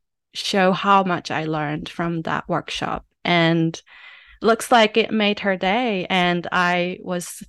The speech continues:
thrilled and I was amazed by her comments. And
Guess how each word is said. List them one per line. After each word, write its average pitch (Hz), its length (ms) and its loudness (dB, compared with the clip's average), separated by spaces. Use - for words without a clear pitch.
thrilled 190 480 2
and 170 180 0
I 160 120 0
was 165 340 -4
amazed 170 580 2
by 156 280 2
her 156 180 -4
comments. - 800 -6
And 160 480 -8